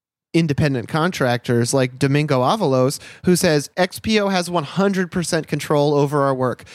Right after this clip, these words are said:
X P O tells us what time we start, where we go. We have to check in with them hourly. When I arrive, I don't say,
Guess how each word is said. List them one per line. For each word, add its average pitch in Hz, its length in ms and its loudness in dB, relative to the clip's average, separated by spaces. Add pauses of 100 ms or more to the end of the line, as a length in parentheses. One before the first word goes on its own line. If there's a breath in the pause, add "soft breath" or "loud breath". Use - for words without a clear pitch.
(140 loud breath)
X 139 200 -4
P 151 160 2
O 135 80 2
tells 131 280 -2
us 120 120 -4
what 123 140 -2
time 123 220 -4
we 127 80 -6
start, 196 400 0
where 127 180 -2
we 123 140 -2
go. 196 280 2 (200 loud breath)
We 143 100 0
have 143 140 -2
to 147 80 -4
check 190 300 -2
in 214 120 -2
with 196 140 -2
them 139 180 0 (160)
hourly. 151 600 -2 (320 loud breath)
When 151 200 2
I 220 160 2
arrive, 233 320 4
I 226 120 2
don't 220 180 0
say, 226 340 2